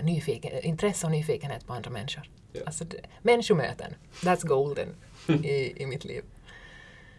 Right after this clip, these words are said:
Speaker 2: Och du gör det, det här liksom i princip, för jag tänker hela tiden på att liksom, för att förstå vad, vad allt
Speaker 1: Ja.
Speaker 2: liksom ditt entreprenörskap liksom innefattar, så liksom kan jag göra en liksom simplifikation och egentligen tänka det, mig att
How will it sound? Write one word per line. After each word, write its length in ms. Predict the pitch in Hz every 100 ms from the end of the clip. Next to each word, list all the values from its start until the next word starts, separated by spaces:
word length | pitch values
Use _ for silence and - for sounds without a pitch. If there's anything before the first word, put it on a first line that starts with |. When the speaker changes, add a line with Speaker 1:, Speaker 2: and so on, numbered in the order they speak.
| - -
Speaker 2:
Och 340 | - 98 98 - - - - -
du 300 | 101 101 120
gör 200 | 120 107
det, 180 | 95 87
det 140 | 98
här 140 | 98 92
liksom 220 | - 85
i 40 |
princip, 460 | 85 87 87 85 -
för 80 | -
jag 60 |
tänker 300 | 87 87 -
hela 180 | - -
tiden 160 | - -
på 80 | -
att 200 | - - - -
liksom, 320 | - - 90 82 - -
för 220 | - - 95
att 60 |
förstå 420 | - 104 113 95
vad, 220 | 87 87 87
vad 280 | 104 98
allt 120 | 101 104
Speaker 1:
Ja. 120 | 95
Speaker 2:
liksom 240 | 87 -
ditt 220 | 87 87 -
entreprenörskap 880 | 92 85 - 98 85 85 - - -
liksom 360 | - - 85
innefattar, 760 | - 85 82 78 - - 85 82 - - - -
så 160 | -
liksom 500 | 87 87 98 90 87 - - - - - - - - 110 - -
kan 160 | 110 104
jag 240 | 98 - - -
göra 320 | - 110 110 95
en 60 |
liksom 260 | 85 - 90
simplifikation 840 | 90 85 87 87 85 - 90 80
och 60 | 78
egentligen 320 | 85 87 82
tänka 300 | 87 87 90
det, 180 | - -
mig 200 | 87 151
att 220 | -